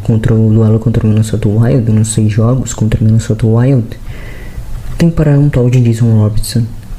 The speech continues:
que sempre trouxe dificuldades, é um time muito chato.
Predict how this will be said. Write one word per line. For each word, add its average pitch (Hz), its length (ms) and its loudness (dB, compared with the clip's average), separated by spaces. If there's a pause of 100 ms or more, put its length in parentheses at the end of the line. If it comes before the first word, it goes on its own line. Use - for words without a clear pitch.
(560)
que - 100 -4
sempre 185 340 0
trouxe 123 320 0
dificuldades, 107 840 0
é - 60 0
um 139 160 4
time 113 220 0
muito 104 160 -2
chato. 104 520 0